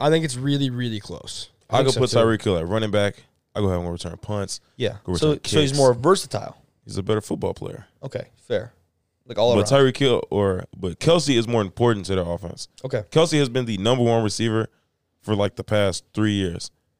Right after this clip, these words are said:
Speaker 2: Tyreek Hill is just a, a bomb threat, so he get all the yards. You know what I'm saying?
Speaker 3: Mm-hmm.
Speaker 2: But
Speaker 3: And
Speaker 2: Jimmy,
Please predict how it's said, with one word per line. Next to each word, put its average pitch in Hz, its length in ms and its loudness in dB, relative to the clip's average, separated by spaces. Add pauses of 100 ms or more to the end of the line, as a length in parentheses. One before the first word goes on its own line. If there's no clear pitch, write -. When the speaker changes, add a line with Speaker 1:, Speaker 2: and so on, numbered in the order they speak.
(220)
Speaker 2:
Tyreek 135 320 2
Hill 147 220 4
is 117 120 2
just 107 200 -4
a, 90 140 -4 (120)
a - 120 -4
bomb 117 460 2
threat, 85 300 -6
so 90 100 -4
he 107 120 -2
get 104 140 0
all 98 140 2
the 85 60 -4
yards. 98 580 0
You 95 60 -12
know 104 60 -8
what - 20 -6
I'm 98 60 -8
saying? 101 300 -6 (320)
Speaker 3:
Mm-hmm. 147 180 -8 (140)
Speaker 2:
But 90 240 -4 (600)
Speaker 3:
And 101 100 -18
Speaker 2:
Jimmy, 170 400 0